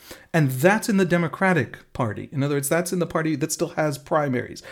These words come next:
On the other side, there isn't even that. So if we go back to a court that is th-, what, what it was in the nineties,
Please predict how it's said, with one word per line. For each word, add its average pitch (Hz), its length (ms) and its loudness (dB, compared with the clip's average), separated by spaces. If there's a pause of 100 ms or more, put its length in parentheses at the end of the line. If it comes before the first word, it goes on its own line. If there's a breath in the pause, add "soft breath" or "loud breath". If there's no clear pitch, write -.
(140)
On 156 100 -2
the 170 60 4
other 175 140 6
side, 160 200 0
there 147 120 0
isn't 139 180 -2
even 123 160 -4
that. - 220 -12 (340 loud breath)
So 170 460 8
if 151 180 2
we 254 120 2
go 226 180 2
back 180 320 2
to 139 160 -2
a 123 40 -4
court 165 520 2
that 135 200 -2
is 131 420 -2
th-, 127 180 -8
what, 147 240 -2
what 143 120 0
it 135 60 0
was 143 220 0
in 127 80 2
the 127 60 2
nineties, 135 600 0